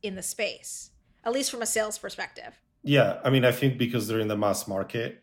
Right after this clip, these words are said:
Speaker 2: um, and mass, you know, pharmacy retail like Walgreens and Target and Walmart, and they've been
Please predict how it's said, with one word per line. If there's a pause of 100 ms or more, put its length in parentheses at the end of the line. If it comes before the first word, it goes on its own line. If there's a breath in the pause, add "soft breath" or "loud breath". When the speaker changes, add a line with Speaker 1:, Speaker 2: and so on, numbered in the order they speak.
(160)
Speaker 2:
um, (460)
and (240)
mass,
you
know, (140)
pharmacy
retail
like
Walgreens
and
Target
and
Walmart,
and (640 soft breath)
they've
been